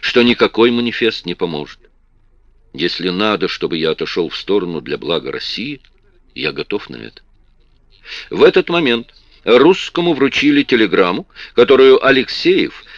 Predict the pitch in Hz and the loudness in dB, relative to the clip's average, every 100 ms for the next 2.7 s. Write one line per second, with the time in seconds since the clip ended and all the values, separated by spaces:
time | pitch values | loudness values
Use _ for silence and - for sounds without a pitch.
0 | - 107 123 110 110 120 139 131 95 127 | -2 2 4 2 0 2 4 4 4 2
1 | 123 107 101 120 175 165 170 - 147 147 | 2 0 0 0 -2 -2 -2 0 -2 -2
2 | - 156 156 131 - 73 65 | -2 2 4 4 2 -4 -6